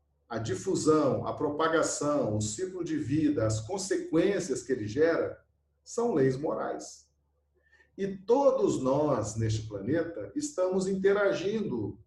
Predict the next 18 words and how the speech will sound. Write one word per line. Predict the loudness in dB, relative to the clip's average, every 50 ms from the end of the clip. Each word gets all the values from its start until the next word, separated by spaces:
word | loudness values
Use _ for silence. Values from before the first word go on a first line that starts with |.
| _ _ _ _ _ _ _ _ _ _ _ -16 -16 -16 -14 -12
estamos | -10 -6 -2 -2 -2 0 -2
interagindo | 0 2 2 4 6 6 4 4 2 2 0 0 0 2
uns | 2 0 0 -2 -2
com | 0 2 2
os | 2 2 2
outros | 4 4 4 2 0 -2 -6 -8 -10 -14 -18 -20 -20 _
na | -6 -6 -4 -4
faixa | -4 -2 -2 -2 0 -2 -4 -6 -4 -4 -4 -4 -6 -10 -16 _ _ _ _ _ _ _ _ _ _ _ _ _
hominal | -4 -2 0 0 2 2 4 4 4 4 4 2 0 -2 -6 -12 _ _
em | -18 -14
que | -10 -8
estamos, | -6 -6 -6 -6 -4 -4 -2 -2 -2 -4 -6 -8 -12 -18 _ _ _ _ _ _ _ _ _ _ _ _ _ _ _ _ _ -10
estamos | -8 -4 0 0 0 2 2 0
interagindo | 0 2 4 4 6 6 6 4 4 2 0 0 0 0
com | 0 0 2 2
os | 2 0 -2
princípios | -2 -2 -2 -2 -2 -4 -6 -6 -4 -4 -4
inteligentes, | -2 -2 -2 -2 -2 -2 -2 0 0 0 0 -2 -6 -10 -14 -16 -20 _